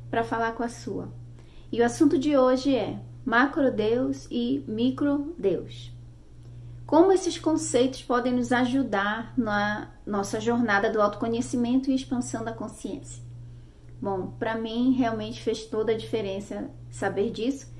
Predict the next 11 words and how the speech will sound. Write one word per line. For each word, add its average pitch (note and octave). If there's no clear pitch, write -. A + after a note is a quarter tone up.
E G#4
como C#4+
eu C4+
gosto A3+
de, G#3
ah, G3
ensinar G#3
no G3+
quadro, B3+
porque -
eu, G3+